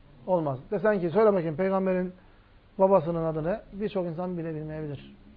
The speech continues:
Muhammed İbnu Abdillah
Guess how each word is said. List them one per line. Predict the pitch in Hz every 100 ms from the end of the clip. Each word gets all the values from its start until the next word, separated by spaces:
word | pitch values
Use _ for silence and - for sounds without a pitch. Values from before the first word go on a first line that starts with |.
| - - - - - -
Muhammed | 151 143 135 165 185 - - -
İbnu | 151 139 139 202 - - - - -
Abdillah | 151 139 139 131 165 202